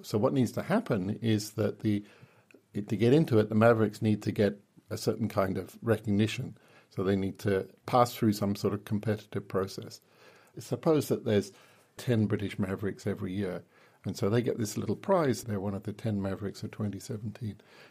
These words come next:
Th-, that prize comes with status. Uh, hopefully there'd be some, um, you know,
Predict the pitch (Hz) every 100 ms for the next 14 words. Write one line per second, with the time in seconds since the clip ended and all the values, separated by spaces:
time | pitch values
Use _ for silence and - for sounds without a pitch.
0 | _ - - 208 135 143 - - - 165
1 | 151 - 131 131 127 123 110 - 123 120
2 | - - - - - - - - 98 98
3 | 98 - 131 - 107 101 101 104 - 95
4 | - - 107 92 98 95 90